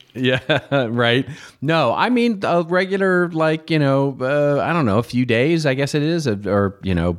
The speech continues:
uh, just going up and orbiting and then coming home.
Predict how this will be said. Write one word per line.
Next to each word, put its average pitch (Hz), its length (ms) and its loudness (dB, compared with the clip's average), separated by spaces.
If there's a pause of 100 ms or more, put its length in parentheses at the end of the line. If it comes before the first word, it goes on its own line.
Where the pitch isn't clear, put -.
uh, 90 140 2 (520)
just - 180 -2
going 139 240 0
up 143 180 -2
and 113 140 0
orbiting 131 560 0
and 110 260 0
then 113 120 0
coming 123 260 0
home. 135 320 -4